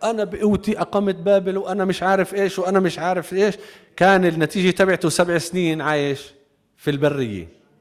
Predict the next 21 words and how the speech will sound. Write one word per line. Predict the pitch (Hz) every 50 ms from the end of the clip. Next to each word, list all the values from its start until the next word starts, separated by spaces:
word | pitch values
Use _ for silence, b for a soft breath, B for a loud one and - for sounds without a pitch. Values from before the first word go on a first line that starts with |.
| _ _ _ _ _ -
مع | 131 127
وحوش | 131 131 135 - - 151 147 135 131 127 - - b b b b b b _ -
البر. | 117 117 107 113 104 87 90 - _ b b b b b b b b b
فنبوخذ | _ - 120 117 110 113 127 175 277 240 269 262 240
نصر | 254 269 240 - - 202 190
إجا | 208 220 196 190 170
بدهاء | 151 156 147 143 135 123 147 156 180 240 262 - B B B B B _
وعمل | 117 123 135 185 220 208 190
هاي | 180 175 170
القصة. | 151 143 160 156 - - 151 147 143 B B B B B B
إجا | 208 247 240 233 220 214 196 180
دانيال | 156 156 151 151 151 165 190 208 226 226
وأثبت | 190 160 151 151 - - 165 220 220 -
لك | 202 170 - 190
إنه | 170 165 156 143 160
هو | 202 196 165
من | 160 147 139 151 170 180 175 160
عند | 143 156 185 190 170 139
الإله | 143 139 139 - 131 143 156 165 175 160
الحقيقي | 147 - 147 139 135 - 139 - - 185 185 170 - 170
كاشف | 160 - - 170 180 196 180 185 - 202 220 214 - - - -